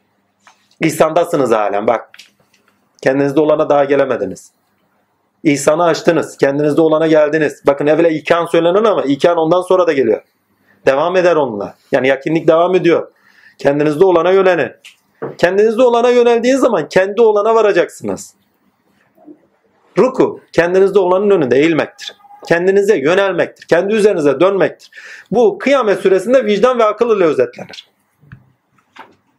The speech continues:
Vicdan olmayan kendine yönelemez. Kendi hesabını görmeyen de, temizlenmeyen de hakka varamaz.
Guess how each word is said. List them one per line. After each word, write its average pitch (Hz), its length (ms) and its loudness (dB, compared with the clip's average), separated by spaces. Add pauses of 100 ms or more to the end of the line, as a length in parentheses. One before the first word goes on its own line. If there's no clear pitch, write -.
Vicdan 196 300 2
olmayan 240 300 0
kendine 196 320 2
yönelemez. 175 680 0 (280)
Kendi 226 240 2
hesabını 185 400 -2
görmeyen 226 440 0
de, 101 200 -4
temizlenmeyen 190 720 0
de 139 180 -2 (220)
hakka 311 340 -2
varamaz. 180 520 -4